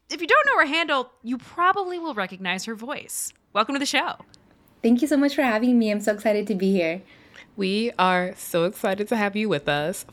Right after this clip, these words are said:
Speaker 3: For our audience members who may not have come across a video of yours on their F Y P, could you describe a typical video of yours?
Speaker 2: You know, um, I might as well just say the first sentence. It might jog people's memories. So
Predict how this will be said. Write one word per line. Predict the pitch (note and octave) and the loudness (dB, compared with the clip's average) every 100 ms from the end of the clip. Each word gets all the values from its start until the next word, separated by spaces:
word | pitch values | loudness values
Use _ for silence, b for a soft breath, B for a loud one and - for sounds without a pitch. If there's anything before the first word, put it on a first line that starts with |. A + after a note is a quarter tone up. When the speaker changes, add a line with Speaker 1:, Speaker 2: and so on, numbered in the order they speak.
| - | -4
Speaker 3:
For | G#3+ A3 A3 G#3+ | 0 2 2 2
our | A3 A3 - | 2 2 2
audience | G#3 A#3 C4+ C4+ C4 - | 0 2 4 4 2 0
members | A#3+ A3+ A3+ A3 | 0 2 0 0
who | A#3 A3+ G#3+ | -2 -2 -2
may | G3 F#3 F3+ | 0 2 2
not | F3+ F3+ | 0 0
have | F3 F3 | -2 -4
come | E3+ E3 | -6 -6
across | - D#3+ D#3+ | -6 -8 -6
a | |
video | D3+ D3+ D3+ | -6 -4 -4
of | D3 | -4
yours | D3 D3 D3 | -4 -4 -2
on | D3 D3 | -4 -2
their | - | -4
F | D3 - | -4 -4
Y | C#3+ | -4
P, | C#3+ E3+ D#3 | -4 -4 -4
could | - G3+ | -2 0
you | G3+ | 0
describe | A3+ A#3+ - C#3+ D3+ | 0 -2 0 0 0
a | |
typical | D3+ D#3+ - - C#3+ | -4 -10 -6 -4 -4
video | C3+ B2+ C#3 | -2 -2 -2
of | C#3+ | -4
yours? | E3 F3 F3+ - - b b b - | -2 -2 -4 -10 -16 b b b -2
Speaker 2:
You | A3+ | 2
know, | A3+ A3+ - | 4 4 2
um, | G#3 G#3 - | 0 0 0
I | G#3+ | 2
might | A3+ | 4
as | A#3 | 4
well | C4+ | 4
just | B3 A#3+ | 2 2
say | A3 | 0
the | G#3 | 2
first | G#3 A3+ | 0 2
sentence. | G3+ F#3 G#3 A#3 C4 | 0 0 2 2 2
It | - F#3+ | 0 0
might | F#3 F#3+ | 2 2
jog | G3 F#3+ | 2 0
people's | G3 F#3+ F#3 | 0 0 0
memories. | E3+ F3+ A3 A#3 | 0 2 2 2
So | - F#3 F#3 | 2 2 2